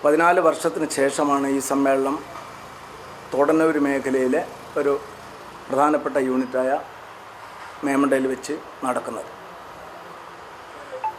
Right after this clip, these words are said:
ഈ സമ്മേളനം ഉദ്ഘാടനം ചെയ്യുന്നത് വളരെ പ്രശസ്തനും പ്രഭാഷകനും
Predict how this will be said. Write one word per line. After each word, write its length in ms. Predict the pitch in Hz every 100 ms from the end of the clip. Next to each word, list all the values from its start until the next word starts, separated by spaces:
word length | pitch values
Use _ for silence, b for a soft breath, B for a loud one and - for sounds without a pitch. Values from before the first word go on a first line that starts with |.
| - - - - - -
ഈ 40 |
സമ്മേളനം 680 | 160 160 170 180 180 151 - - - - - - - -
ഉദ്ഘാടനം 580 | 156 156 170 185 190 175
ചെയ്യുന്നത് 600 | 165 156 156 139 117 139 - - - - - - - - - - - - - - 139
വളരെ 380 | 139 156 175 - - - - - - - - - - -
പ്രശസ്തനും 600 | 143 156 156 170 160 180 - - - - - -
പ്രഭാഷകനും 720 | 135 131 147 147 156 151 160